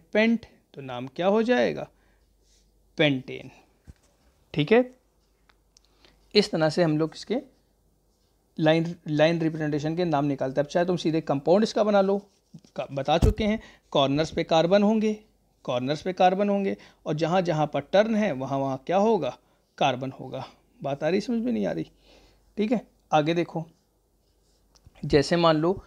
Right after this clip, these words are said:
कि अभी तक जितनी भी हमने चेन पढ़ी है वो सब देखो ओपन चेन है। अगर मान लो कि चेन क्लोज हो जाए, मीन्स इस तरह चेन बंद हो जाए, कभी भी चेन बंद होगी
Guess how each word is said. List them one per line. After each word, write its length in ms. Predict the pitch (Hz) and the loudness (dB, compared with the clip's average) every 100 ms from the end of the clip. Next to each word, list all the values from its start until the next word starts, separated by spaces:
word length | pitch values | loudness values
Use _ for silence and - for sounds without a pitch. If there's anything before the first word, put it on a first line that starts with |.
| - _ | -20 _
कि 80 | - - | -12 -2
अभी 220 | 170 202 | 0 2
तक 100 | 226 | 0
जितनी 360 | 202 214 208 233 | 0 -4 -2 0
भी 60 | |
हमने 160 | 220 220 | 0 0
चेन 320 | 220 196 208 | -2 0 0
पढ़ी 260 | 202 180 196 | 0 2 4
है 60 | 220 | 2
वो 100 | 196 | 2
सब 160 | 208 | 0
देखो 260 | 180 226 - | 2 0 2
ओपन 400 | 185 175 214 202 | 2 2 2 0
चेन 260 | - 160 139 | 0 -2 -4
है। 140 | 139 - | -8 -4
अगर 200 | 170 208 233 | -2 0 0
मान 160 | 226 | 2
लो 100 | 226 | 0
कि 140 | 226 247 | 0 -4
चेन 320 | - 226 233 - _ | 0 0 0 -2 _
क्लोज 360 | 190 202 247 180 | 2 6 6 4
हो 180 | 151 135 | 0 -2
जाए, 220 | 123 120 _ _ _ _ _ _ 147 | -4 -10 _ _ _ _ _ _ -2
मीन्स 420 | 156 226 247 - _ 196 | 2 2 0 -4 _ 2
इस 180 | 190 - | 2 0
तरह 300 | 143 139 - - _ _ _ _ _ _ _ - | -6 -8 -14 -20 _ _ _ _ _ _ _ -6
चेन 380 | - 202 208 156 | 2 4 4 4
बंद 200 | 190 226 | 4 4
हो 180 | 151 143 | 2 0
जाए, 300 | - 55 - _ _ _ - | -2 -10 -12 _ _ _ -2
कभी 220 | 185 208 | 2 2
भी 100 | 254 | 2
चेन 400 | 262 240 247 240 - - | 0 0 2 0 -2 -6
बंद 300 | 147 208 240 | 4 6 6
होगी 420 | 156 147 131 127 | 2 0 -2 -12